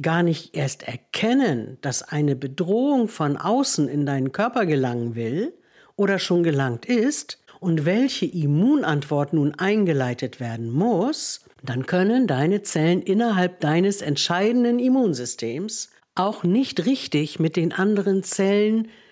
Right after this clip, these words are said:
kommunizieren. Deine Immunzellen sind aber unter anderem zuständig für die Abwehr, bekommen dann aber nicht das richtige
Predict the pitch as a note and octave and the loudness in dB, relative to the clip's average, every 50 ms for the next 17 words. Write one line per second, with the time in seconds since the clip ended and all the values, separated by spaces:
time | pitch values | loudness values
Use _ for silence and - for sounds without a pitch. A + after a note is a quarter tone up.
0 | _ _ _ - G#3 G3+ G3 G3+ F#3+ F#3+ G3 F#3 - - - - - D4 D4+ C4+ | _ _ _ -2 0 2 2 2 2 2 0 -2 -2 -4 -4 -2 -2 -2 -2 -2
1 | - - - - - C3 - _ _ _ _ _ _ _ _ - - A3+ G#3+ G3+ | -4 -8 -10 -14 -18 -20 -20 _ _ _ _ _ _ _ _ -6 -2 0 2 4
2 | F#3+ F#3+ F#3 - G3 F3+ F3+ F3+ G3 A3+ C4+ D#4 D4+ C4+ - - - D#3+ D3+ D3+ | 4 2 2 2 2 4 4 4 4 4 4 4 4 2 0 0 0 2 2 4
3 | D3+ D#3+ F3 F#3+ G3 F#3 F3+ F#3 G3+ F#3 - - - F3 F3 D#3+ F3 E3+ - A3 | 4 4 4 4 4 4 2 2 2 0 -4 -6 -4 -2 0 0 -2 0 0 0
4 | A3 A3+ A3+ G#3+ F#3+ F3 F#3+ G3 A3 A3 G#3 F#3+ E3 E3 E3+ E3+ - - _ _ | 0 2 2 0 0 0 0 2 2 2 2 2 2 2 2 0 -2 -6 _ _
5 | - - - C#4+ D4 C#4 - - - D3+ C#3 C3 C3+ C3 D3 D3 - - - D#3 | -6 -2 0 0 2 0 0 -2 0 0 0 0 0 0 -2 -4 -6 -4 -4 -2
6 | D3+ F3 - - - - - - - - C4+ F3 A2+ - - - _ _ _ F3+ | -2 -2 -6 -6 -10 -12 -10 -10 -8 -6 -6 -8 -8 -12 -18 -20 _ _ _ -6
7 | D#3+ - - B3+ C4 C4 A#3+ G#3 G3 F#3+ G3+ F#3 G3 G3 F#3+ F#3+ G#3+ A#3+ A#3+ - | -6 -2 -2 2 2 4 4 4 2 2 2 2 2 2 2 4 2 2 0 0
8 | - A3+ G3+ - F#3+ A3 G#3+ - - G#3 F3 E3+ E3+ - | -4 -4 -4 0 -2 -2 -2 -2 -2 -2 0 0 -2 -2